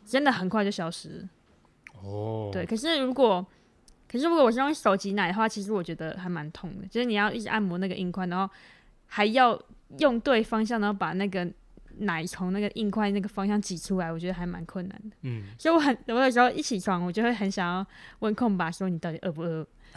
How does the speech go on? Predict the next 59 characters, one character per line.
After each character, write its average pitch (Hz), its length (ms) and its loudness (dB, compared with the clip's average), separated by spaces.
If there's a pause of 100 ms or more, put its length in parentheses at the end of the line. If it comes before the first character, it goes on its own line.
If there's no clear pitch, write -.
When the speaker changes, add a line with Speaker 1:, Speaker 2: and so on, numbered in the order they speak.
Speaker 2:
<laughs> 165 320 4
Speaker 1:
放 247 180 6
一 277 40 4
下 262 160 6
妈 247 160 6
妈， 247 100 2
妈 226 160 4
妈 240 140 8
需 233 160 2
要 247 160 8
你 208 160 4 (220)
的 196 120 6
嘴。 196 460 4 (360)
Speaker 2:
<laughs> 440 400 -4
互 165 180 4
利 156 180 2
共 135 240 -2
生。 113 140 -6
Speaker 1:
对， 294 160 6
互 339 80 8
利 320 120 6
共 285 160 4
生， 262 460 -2
就 320 140 0
是 320 160 2
你 247 160 -2
最 262 180 4
后 269 320 4
其 233 160 -4
实 233 60 -2
你 226 100 0
也 214 100 4
很 190 120 0
需 180 100 -4
要 190 80 0
宝 175 100 -4
宝， 165 160 -8
宝 165 140 -6
宝 175 140 0
也 175 40 -2
需 170 140 -8
要 170 140 -4
你。 - 160 -12 (220)
Speaker 2:
嗯。 113 120 -12 (960)
Speaker 1:
好 - 180 -10
啊， 185 120 -2
那 240 180 0
我 202 60 2
们 165 260 -2 (340)
最 240 200 4
后 226 100 4
来 196 140 4
总 180 200 -2
结 180 140 -2
一 175 40 0
下 208 120 0
母 185 200 2
奶 170 140 -2
的 151 240 -6